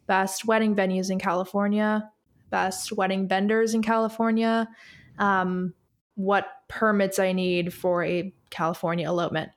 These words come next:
Um, so right off the bat, those are five quick things that couples might be searching. With each of those, go type it into Google.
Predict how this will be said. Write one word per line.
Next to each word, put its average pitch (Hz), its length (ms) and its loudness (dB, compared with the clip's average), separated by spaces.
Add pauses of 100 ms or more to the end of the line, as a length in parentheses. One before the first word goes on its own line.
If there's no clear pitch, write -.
(260)
Um, 185 160 4
so 202 120 2
right 208 120 4
off 220 120 2
the 220 60 2
bat, 196 300 4
those 196 200 0
are 190 160 2
five 214 600 4 (520)
quick 247 260 0
things 214 320 0
that 185 120 0
couples 202 300 0
might 208 160 0
be 214 120 0
searching. 208 600 -2 (800)
With 208 240 0
each 240 200 -2
of 277 120 0
those, 208 500 2
go 202 220 2
type 233 280 0
it 240 80 2
into 262 220 0
Google. 220 560 0